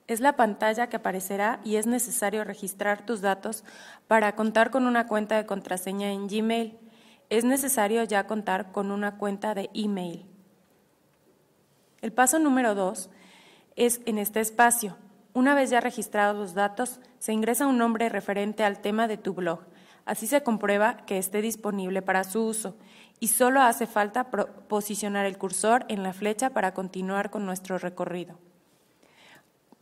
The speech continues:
En esta pantalla se enseñan un listado de estilos para escoger las plantillas de diseño que aparecerán en el blog. También se puede personalizar o cambiar más tarde.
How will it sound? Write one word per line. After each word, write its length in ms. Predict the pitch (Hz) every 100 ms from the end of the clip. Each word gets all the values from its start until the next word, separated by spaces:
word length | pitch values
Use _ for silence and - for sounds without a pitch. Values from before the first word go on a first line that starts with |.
| _ - _ _ _ _ _ _ _ _ _ -
En 140 | 233
esta 220 | 262 269 339
pantalla 460 | 226 196 202 208
se 100 | 226
enseñan 400 | 233 233 233 262
un 120 | 269 269
listado 460 | 269 269 220 233
de 100 | 220
estilos 600 | 190 - 226 233 269 269 - - -
para 160 | 214 208
escoger 400 | 202 202 233 233
las 160 | 262
plantillas 500 | 262 202 190 202 208
de 100 | 202
diseño 500 | 196 185 208 208 220 -
que 60 | 196
aparecerán 600 | 185 190 190 190 185 190
en 100 | 202
el 140 | 202
blog. 240 | 208 226 220 - - - - - _
También 320 | 226 220 240
se 100 | 247
puede 220 | 247 254 233
personalizar 1000 | 214 190 190 185 180 185 - 208 254 -
o 100 | 214
cambiar 400 | 190 190 190 190
más 200 | 196 196
tarde. 340 | 214 214 202